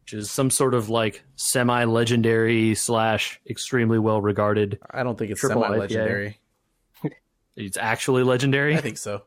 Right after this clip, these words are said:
Speaker 2: yeah.
Speaker 1: Okay.
Speaker 2: I th-, Pliny in general is legendary. People are like, "What do you mean the younger?" I can't even find the elder when I mentioned it to them.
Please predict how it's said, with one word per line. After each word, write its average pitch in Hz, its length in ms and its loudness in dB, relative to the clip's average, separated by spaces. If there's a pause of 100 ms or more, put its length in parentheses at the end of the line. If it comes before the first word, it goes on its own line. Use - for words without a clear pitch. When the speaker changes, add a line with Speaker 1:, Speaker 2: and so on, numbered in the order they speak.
Speaker 2:
yeah. 107 220 -12 (720)
Speaker 1:
Okay. 110 320 -2 (640)
Speaker 2:
I 139 120 0
th-, - 280 -8
Pliny 160 460 0
in 110 100 -4
general 113 420 -2
is 101 120 -8
legendary. 104 480 -6
People 139 280 -2
are 113 80 4
like, 104 200 -2
"What 117 100 -2
do 123 80 -2
you 113 60 -4
mean 120 240 -6
the 104 120 -8
younger?" 98 460 -8
I 98 100 -6
can't 120 220 -6
even 107 160 -10
find 113 300 -4
the 117 100 -2
elder 120 460 -2
when 104 160 -8
I 104 60 -6
mentioned 101 360 -12
it 101 140 -10
to - 80 -20
them. 101 200 -16